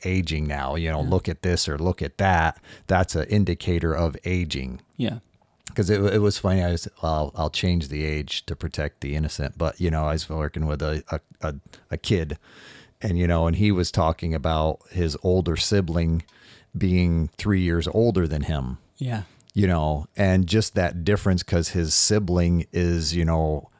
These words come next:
Speaker 1: young teenager, adolescent. So, you know, muscle tone is
Speaker 2: Mm.
Speaker 1: developing, you know, and it's like, he's three years younger, and it's just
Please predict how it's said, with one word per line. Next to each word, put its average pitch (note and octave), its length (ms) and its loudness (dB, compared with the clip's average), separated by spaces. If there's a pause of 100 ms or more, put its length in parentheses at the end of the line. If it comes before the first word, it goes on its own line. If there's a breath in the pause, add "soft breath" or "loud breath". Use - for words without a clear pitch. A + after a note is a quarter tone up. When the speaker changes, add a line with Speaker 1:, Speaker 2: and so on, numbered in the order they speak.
(180)
Speaker 1:
young F2 280 4
teenager, D#2+ 680 0
adolescent. E2 680 0
So, E2+ 240 2
you E2 160 0
know, D2+ 280 0 (280 loud breath)
muscle F2+ 840 2
tone F2 340 2
is D2+ 120 -2
Speaker 2:
Mm. C#2+ 40 -10
Speaker 1:
developing, F2+ 800 2
you F#2 120 4
know, E2 220 2
and E2 100 4
it's E2 200 0
like, D#2+ 320 -2 (280 loud breath)
he's G#2 240 0
three G#2 220 4
years F2 320 2
younger, F#2 400 4
and E2 100 2
it's E2 160 0
just - 320 0